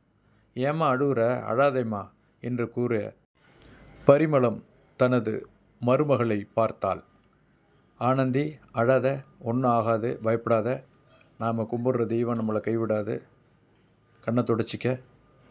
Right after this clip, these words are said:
ஆனந்தி கண்களில் வழியும் கண்ணீரை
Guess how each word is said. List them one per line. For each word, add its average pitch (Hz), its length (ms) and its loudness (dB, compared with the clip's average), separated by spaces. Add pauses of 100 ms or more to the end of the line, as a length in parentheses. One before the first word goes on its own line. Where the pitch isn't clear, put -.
(1700)
ஆனந்தி 120 480 4 (120)
கண்களில் 120 580 0 (160)
வழியும் 107 420 0
கண்ணீரை 107 500 0